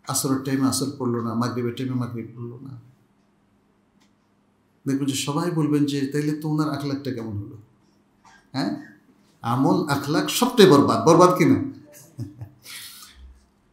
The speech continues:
এরপরে আমরা দেখব যে মানুষের সাথে মুআমালা, তাদের সম্পর্কটা কি। তৃতীয় পর্যায় হচ্ছে মানুষের সাথে মুআমালা।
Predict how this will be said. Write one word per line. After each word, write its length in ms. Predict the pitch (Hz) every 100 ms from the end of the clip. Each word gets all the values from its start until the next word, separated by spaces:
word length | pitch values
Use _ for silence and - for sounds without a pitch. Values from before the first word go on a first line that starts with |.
| _ _ _ _
এরপরে 360 | - 202 214 202
আমরা 580 | 180 170 156 139 - - -
দেখব 440 | 139 131 127 127 123
যে 400 | 120 113 113 - - 131
মানুষের 420 | 131 190 - 208
সাথে 300 | - 160 151
মুআমালা, 520 | 123 113 113 78 67 - _ _ _
তাদের 240 | 131 -
সম্পর্কটা 680 | - - 120 120 101 110 101
কি। 200 | 98 - 101 - _ _ _ _ _ _ - _ -
তৃতীয় 340 | 147 143 143
পর্যায় 320 | 143 147 151
হচ্ছে 240 | 156 - 185
মানুষের 380 | 135 135 185
সাথে 560 | 165 165 160 135 - - - _ _ -
মুআমালা। 440 | - - - -